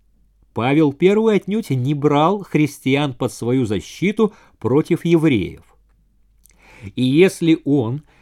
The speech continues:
в тысяча семьсот девяносто седьмом и приказал принять меры к ограничению власти евреев и духовенства над крестьянами, то это, в сущности, не было обращено против евреев.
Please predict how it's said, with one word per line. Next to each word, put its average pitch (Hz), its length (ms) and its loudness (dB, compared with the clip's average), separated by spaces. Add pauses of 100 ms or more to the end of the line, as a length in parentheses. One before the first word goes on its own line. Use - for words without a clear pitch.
(100)
в - 120 -20
тысяча 196 560 0
семьсот 139 440 -2
девяносто 127 520 -2
седьмом 151 420 -2
и 156 60 2
приказал 139 840 0 (180)
принять 113 520 -6
меры 139 500 0
к 123 120 -8
ограничению 120 920 -2
власти 113 600 -4
евреев 113 840 0
и 127 120 -2
духовенства 104 1000 -4
над 127 180 -6
крестьянами, 160 880 -4 (640)
то 147 120 4
это, 226 400 2
в - 180 -18
сущности, 170 1000 -2
не 101 480 -4
было 202 240 2
обращено 170 580 -2
против 143 460 -2
евреев. 156 560 0